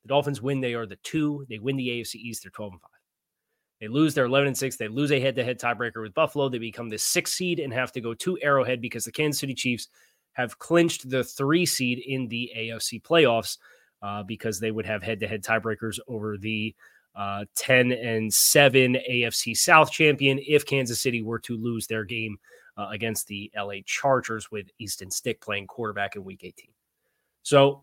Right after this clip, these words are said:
Miami's perspective, what seed you get is very straightforward, but I have picked all the other games. And you could take this for a grain of salt. I'm hitting about sixty-five percent on the season on Locked On N F L Scouting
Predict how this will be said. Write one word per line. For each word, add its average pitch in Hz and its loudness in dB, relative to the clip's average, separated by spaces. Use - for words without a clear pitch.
Miami's 160 8
perspective, 139 6
what 160 8
seed 233 8
you 160 4
get 147 6
is 127 2
very 135 4
straightforward, 120 -2
but 127 0
I 135 8
have 143 -2
picked 233 6
all 196 8
the 175 8
other 160 6
games. 131 -2
And 120 -2
you 131 -4
could 139 -2
take 151 0
this 143 0
for 147 0
a 127 -2
grain 131 2
of 120 -4
salt. 120 0
I'm 117 -4
hitting 127 -6
about 120 -4
sixty-five 127 -4
percent 117 -8
on 110 -8
the 107 -6
season 123 -4
on 110 -8
Locked 110 -4
On 107 -6
N 104 -8
F 98 -12
L 98 -8
Scouting 127 4